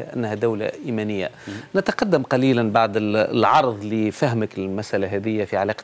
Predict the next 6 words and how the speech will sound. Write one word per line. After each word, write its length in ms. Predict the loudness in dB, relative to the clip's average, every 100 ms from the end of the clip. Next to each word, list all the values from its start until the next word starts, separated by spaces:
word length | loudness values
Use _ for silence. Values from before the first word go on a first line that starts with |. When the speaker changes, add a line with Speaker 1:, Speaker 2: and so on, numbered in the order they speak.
| -8
Speaker 1:
الدين 400 | 0 2 2 2
بالدولة 500 | -4 2 2 2 -2
في 140 | -4
الولايات 280 | -2 -2 -2
المتحدة 300 | -6 -6 -6
الأمريكية 440 | -4 -4 0 -2